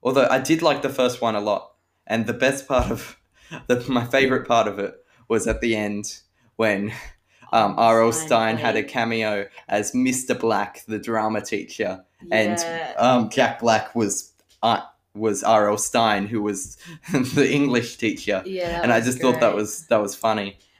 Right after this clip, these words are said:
Speaker 2: Um,
Speaker 1: Anyway, way off topic here.
Speaker 2: Way off topic. Anyways, yeah. Um,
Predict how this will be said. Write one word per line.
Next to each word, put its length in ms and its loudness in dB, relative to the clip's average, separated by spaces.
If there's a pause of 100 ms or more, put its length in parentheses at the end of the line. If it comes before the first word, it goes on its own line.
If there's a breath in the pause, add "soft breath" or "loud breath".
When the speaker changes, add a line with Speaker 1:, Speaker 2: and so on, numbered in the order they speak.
(120)
Speaker 2:
Um, 340 -8 (260)
Speaker 1:
Anyway, 380 4
way 320 6
off 260 4
topic 380 0
here. 100 -2
Speaker 2:
Way 200 2
off 100 -4
topic. 180 -6
Anyways, 580 0
yeah. 280 0
Um, 440 -6